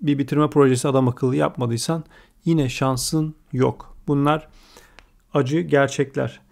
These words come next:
Ve son maddemiz aslında şu, e, bir maddemiz daha var ama önce bundan da bahsedeyim.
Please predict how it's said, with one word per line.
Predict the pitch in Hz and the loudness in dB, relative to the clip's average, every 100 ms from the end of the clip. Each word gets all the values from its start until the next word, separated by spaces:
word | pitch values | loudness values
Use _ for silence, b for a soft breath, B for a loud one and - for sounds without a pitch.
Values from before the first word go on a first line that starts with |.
| b b b b b b _ - | b b b b b b _ 2
Ve | 220 | 2
son | 220 254 | 4 6
maddemiz | 247 202 214 226 | 6 6 4 6
aslında | 214 196 - 220 220 | 4 4 2 2 2
şu, | 214 220 226 - 190 | 2 0 -2 -2 2
e, | 170 170 170 175 190 240 _ _ _ _ _ - _ - | 2 4 2 0 -2 -6 _ _ _ _ _ -20 _ -2
bir | 190 | 2
maddemiz | 170 131 147 135 | 2 2 0 2
daha | 151 139 | 4 6
var | 143 | 6
ama | 202 156 | 4 4
önce | 151 151 156 151 | 4 2 0 0
bundan | 151 151 | 0 2
da | 143 127 | 2 0
bahsedeyim. | 120 - 135 208 | -2 -2 -4 -6